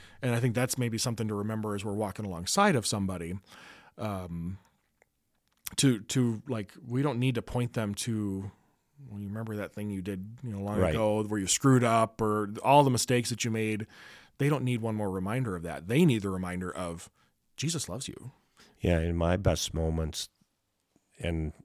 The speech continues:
Speaker 2: they happen too rarely, but to say, "Why do you, a-," you know,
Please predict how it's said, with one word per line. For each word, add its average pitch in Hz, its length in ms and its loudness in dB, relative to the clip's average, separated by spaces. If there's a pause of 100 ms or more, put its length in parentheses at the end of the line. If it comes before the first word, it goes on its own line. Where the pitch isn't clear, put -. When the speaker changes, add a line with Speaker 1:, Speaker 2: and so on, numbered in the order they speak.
Speaker 2:
they 80 160 2
happen 85 400 4
too 87 160 2
rarely, 82 640 0 (160)
but - 180 -10
to 85 120 -6
say, 80 220 -4 (200)
"Why 82 220 -2
do 78 120 -10
you, 73 60 -8
a-," 73 160 -8 (380)
you 85 100 -2
know, 76 180 -6